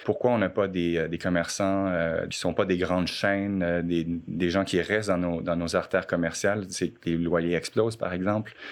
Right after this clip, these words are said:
Euh, pourquoi, donc, collectivement, on pourrait pas ensemble reprendre le contrôle de nos milieux de vie ? Quand je dis milieu de vie, ben, c'est notamment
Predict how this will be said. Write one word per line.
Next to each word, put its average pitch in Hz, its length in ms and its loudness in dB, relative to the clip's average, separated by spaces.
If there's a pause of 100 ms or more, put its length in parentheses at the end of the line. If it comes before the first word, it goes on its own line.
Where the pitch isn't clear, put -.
(400)
Euh, 87 240 4
pourquoi, 98 540 2
donc, 92 300 0
collectivement, 92 580 2
on 92 60 2
pourrait 87 260 0
pas - 180 0
ensemble 90 600 0
reprendre 85 280 -2
le 82 80 -2
contrôle 87 320 -2
de 92 60 2
nos 87 120 0
milieux 85 260 2
de 85 60 -8
vie ? 131 160 0
Quand 107 160 0
je 92 60 -2
dis 104 140 0
milieu 98 200 2
de 92 80 -6
vie, 113 220 0
ben, 87 300 0 (240)
c'est - 180 0
notamment 98 640 2